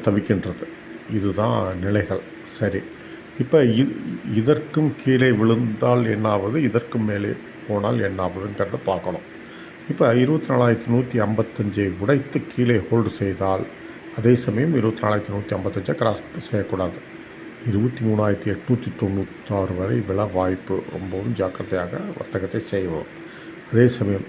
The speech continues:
இருபத்தி நாலாயிரத்தி முன்னூத்தி தொண்ணூத்தொம்பதை கடந்து, அதே சமயம் இதை கிராஸ் செய்யும்போது இதை உடைக்கக்கூடாது. இருபத்தி நாலாயிரத்தி முன்னூத்தி தொண்ணூத்தொம்பதை உடைக்கக்கூடாது. அப்படின்னு இருக்கிறப்ப,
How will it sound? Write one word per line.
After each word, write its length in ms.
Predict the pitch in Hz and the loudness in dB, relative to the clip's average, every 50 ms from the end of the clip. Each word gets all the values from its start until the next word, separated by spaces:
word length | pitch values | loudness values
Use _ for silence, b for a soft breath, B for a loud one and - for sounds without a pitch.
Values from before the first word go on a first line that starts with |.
| - 117 | -4 -2
இருபத்தி 320 | 110 110 123 123 - - 120 | 0 0 0 0 0 0 2
நாலாயிரத்தி 320 | 110 110 107 - - 104 98 | 2 2 2 0 -2 -2 0
முன்னூத்தி 380 | 104 113 127 120 123 - - 113 - - | 2 2 2 2 0 -2 -4 -4 -2 -2
தொண்ணூத்தொம்பதை 560 | 110 104 104 - - 101 92 95 95 95 92 - - | 0 0 -2 -2 -4 -4 -2 -2 -2 -2 -4 -2 0
கடந்து, 400 | - 110 127 131 123 107 98 85 - - - - - - - - - - | 2 2 4 2 2 0 -2 -2 -2 -6 -12 -16 -16 -16 -16 -16 -8 -2
அதே 100 | 113 120 | 0 0
சமயம் 480 | 113 - - 104 104 107 117 143 180 - - B B B B B B B B B - - - - | 2 2 0 0 2 2 2 2 0 -2 -4 B B B B B B B B B -18 -10 -6 -2
இதை 200 | 107 104 95 - | 0 0 0 -2
கிராஸ் 400 | - - 123 143 156 143 - - | 0 2 4 4 4 4 2 4
செய்யும்போது 540 | - 131 127 120 120 117 123 147 185 240 208 | 4 6 6 6 6 4 4 4 4 4 4
இதை 200 | 151 117 117 110 104 | 4 4 4 4 4
உடைக்கக்கூடாது. 800 | 101 101 - - - 104 104 120 117 - 110 - 101 92 87 87 | 2 0 -2 -2 -2 0 2 2 2 2 0 0 0 0 0 0
இருபத்தி 300 | 92 95 92 87 - - | -2 -2 -2 -4 -4 -2
நாலாயிரத்தி 300 | 104 98 95 95 - 101 | -2 -2 -2 -2 -4 -6
முன்னூத்தி 260 | 101 98 98 98 - | -8 -6 -6 -6 -6
தொண்ணூத்தொம்பதை 460 | 101 98 95 95 92 90 104 131 - 104 | -6 -6 -4 -6 -6 -4 -4 -2 0 0
உடைக்கக்கூடாது. 560 | 95 95 95 92 95 - - 90 87 82 78 - - | 0 0 -2 -4 -6 -6 -4 -2 -2 -2 -2 -4 -6
அப்படின்னு 360 | - - - 110 110 117 123 123 - - - - - - - - | -8 -6 -2 0 2 2 2 2 0 -4 -8 -14 -14 -14 -8 -6
இருக்கிறப்ப, 600 | 117 110 - - - 98 95 - - 101 104 - | -6 -6 -4 -4 -4 -4 -4 -2 -2 -2 -2 -2